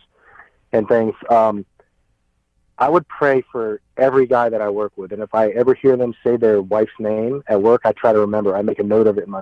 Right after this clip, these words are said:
phone, or if they say their kid's name, I make a note of it, and, and I pray for them every morning. I pray for, um,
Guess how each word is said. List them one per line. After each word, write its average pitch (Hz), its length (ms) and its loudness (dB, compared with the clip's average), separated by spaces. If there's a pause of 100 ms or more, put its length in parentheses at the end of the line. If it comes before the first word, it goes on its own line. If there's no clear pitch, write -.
phone, 101 320 -4 (380)
or 123 80 2
if - 80 -2
they 117 180 2
say 117 80 2
their 104 160 0
kid's 117 300 -2
name, 101 240 -2
I 101 60 -4
make 101 200 0
a 104 60 2
note 104 220 4
of 95 100 0
it, 95 220 -2
and, 101 300 -4 (400)
and 123 120 2
I 135 80 2
pray 160 260 0
for - 140 -10
them 110 180 -6
every 110 180 -6
morning. 107 360 -8
I 104 160 -8
pray 120 340 -2
for, 104 320 -4 (400)
um, 104 400 -6